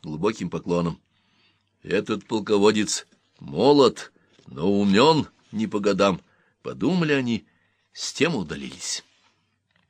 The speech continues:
Проклятый Сагунт. На рассвете у городских ворот Нового Карфагена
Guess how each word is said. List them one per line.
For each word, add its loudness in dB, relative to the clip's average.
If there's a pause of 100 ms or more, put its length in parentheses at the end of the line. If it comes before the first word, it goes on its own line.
(3750)
Проклятый 4
Сагунт. -2 (2500)
На 4
рассвете 2
у 2
городских 0
ворот 2
Нового 2
Карфагена -2